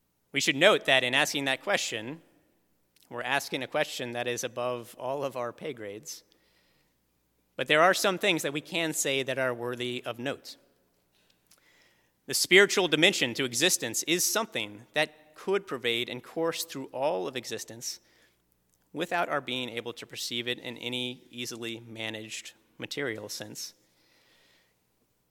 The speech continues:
In his classic book, Mere Christianity, C S Lewis even plays with the idea that perhaps this spiritual dynamic, uh, this spiritual aspect of existence,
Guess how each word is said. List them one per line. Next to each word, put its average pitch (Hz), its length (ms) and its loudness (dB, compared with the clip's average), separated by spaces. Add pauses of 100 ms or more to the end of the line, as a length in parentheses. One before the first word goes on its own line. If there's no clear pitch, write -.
(120)
In 143 100 2
his 147 100 2
classic 160 460 2
book, 165 220 0
Mere 151 180 -2
Christianity, 135 720 2 (880)
C 160 260 2
S 147 120 2
Lewis 151 320 0
even 143 240 -2
plays 151 380 2
with 135 100 -8
the 127 140 -2
idea 117 340 -2
that 123 200 -2
perhaps 160 460 0
this 135 160 -2
spiritual 143 720 -2
dynamic, 110 640 -8 (340)
uh, - 80 -14
this - 140 -8
spiritual 135 580 -2
aspect 113 520 -4
of 107 80 -16
existence, 113 600 -10